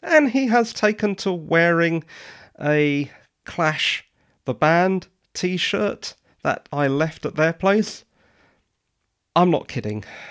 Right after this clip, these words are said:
My elderly father has been wearing a Clash t-shirt. I should point out that he is not into rock in any way, but him wearing it, I suppose,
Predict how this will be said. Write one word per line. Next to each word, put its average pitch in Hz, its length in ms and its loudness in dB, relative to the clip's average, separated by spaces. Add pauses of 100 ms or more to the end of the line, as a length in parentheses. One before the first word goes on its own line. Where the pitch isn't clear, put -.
(320)
My 160 240 2
elderly 208 380 0
father 127 400 -2
has 123 720 -4 (640)
been 127 300 -2
wearing 120 640 0 (800)
a 123 60 -10
Clash - 460 -6
t-shirt. - 720 -10 (680)
I 147 60 0
should 185 220 -2
point 165 320 2
out 220 300 0
that - 200 -6
he 147 200 -2
is 123 240 -8
not 160 320 0
into 156 580 -2
rock 170 540 -2
in 147 260 0
any 156 260 0
way, 214 460 2 (1040)
but - 480 0 (140)
him 240 340 -2
wearing 170 400 2
it, - 280 0 (320)
I 160 160 2
suppose, 139 800 0